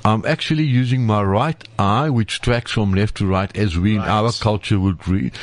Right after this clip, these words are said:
Speaker 1: The left eye just keeps coming from lo-, one line to the next.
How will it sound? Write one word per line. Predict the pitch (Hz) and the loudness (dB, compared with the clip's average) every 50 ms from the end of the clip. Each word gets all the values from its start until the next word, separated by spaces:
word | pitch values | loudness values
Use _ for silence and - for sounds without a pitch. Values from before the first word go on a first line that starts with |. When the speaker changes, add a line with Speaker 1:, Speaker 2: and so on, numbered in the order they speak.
| - - - | -16 -10 -2
Speaker 1:
The | - 101 | 0 0
left | 98 107 127 139 - - | 2 2 2 0 0 -2
eye | - 113 113 113 | -2 0 0 -2
just | 107 - 113 110 - - | -2 -2 -2 -4 -4 -4
keeps | - - 113 107 - - - - - - - - - - | -2 -2 -2 -2 -2 -6 -6 -6 -6 -6 -6 -8 -8 -4
coming | - 107 104 107 107 101 | 0 0 2 2 0 2
from | - - 104 98 98 | 2 2 2 2 2
lo-, | 92 98 98 | 2 2 0
one | 101 92 90 101 101 104 | 0 0 0 0 0 2
line | 104 95 90 95 92 90 | 0 0 0 0 -2 -2
to | - - | -2 -2
the | 92 78 87 85 | -2 0 0 0
next. | 82 87 85 73 - - - - | 0 0 0 -2 -4 -8 -12 -16